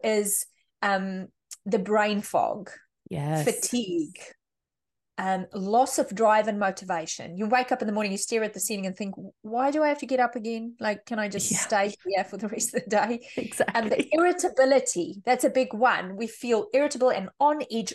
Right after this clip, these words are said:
Speaker 1: all the time. It's hard work to compose the whole time.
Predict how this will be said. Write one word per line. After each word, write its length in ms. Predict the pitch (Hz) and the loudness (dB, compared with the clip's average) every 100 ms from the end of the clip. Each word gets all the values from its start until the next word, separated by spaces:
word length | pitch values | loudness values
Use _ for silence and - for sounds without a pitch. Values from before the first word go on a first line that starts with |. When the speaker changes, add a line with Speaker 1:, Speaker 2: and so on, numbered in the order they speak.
| - | 0
Speaker 1:
all 180 | 254 226 | 2 2
the 120 | 202 | 0
time. 240 | 190 170 180 | -2 -4 -4
It's 100 | - | -8
hard 460 | - 247 254 208 | -10 -2 -2 -2
work 400 | 196 220 208 - | 0 2 2 0
to 80 | - | -8
compose 880 | - 185 - 214 175 - 175 - - | -8 -8 0 4 4 2 -4 -8 -4
the 80 | - | -4
whole 540 | - - 226 202 196 185 | -4 4 6 6 4 -2
time. 360 | - 175 233 | -4 -2 -2